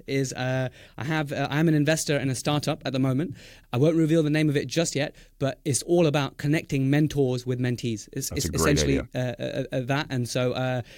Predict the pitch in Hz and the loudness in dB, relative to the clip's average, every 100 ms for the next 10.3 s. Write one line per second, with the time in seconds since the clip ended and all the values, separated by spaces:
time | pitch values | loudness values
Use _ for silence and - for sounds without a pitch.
0 | 123 123 127 127 - - 143 143 135 143 | -8 -4 -2 -2 -4 -2 -2 0 0 0
1 | 131 143 123 120 - 131 190 - - - | 0 0 -2 -2 -4 -2 -4 -6 -14 -2
2 | 277 381 277 240 302 302 185 156 147 147 | 0 2 2 4 2 2 4 4 4 2
3 | 175 240 202 175 139 226 202 131 101 127 | 0 2 4 2 4 6 6 4 0 -2
4 | 127 139 139 110 - _ - 87 98 80 | -2 0 0 -2 -8 _ -6 -4 -4 -6
5 | - _ _ _ - 101 104 127 - 113 | -10 _ _ _ -4 0 2 0 2 2
6 | 92 - 95 92 85 90 92 87 78 - | 2 -2 -2 -2 -2 -2 0 0 -2 -2
7 | 92 80 82 92 78 69 - 73 65 - | -2 0 0 0 -2 -4 -4 -4 -4 -6
8 | 71 - 87 78 - - 80 - 78 85 | -8 -6 -10 -10 -14 -10 -8 -6 -2 0
9 | 82 73 76 76 67 71 69 71 71 71 | 0 0 -2 -4 -6 -8 -8 -6 -4 -4
10 | 67 60 | -6 -10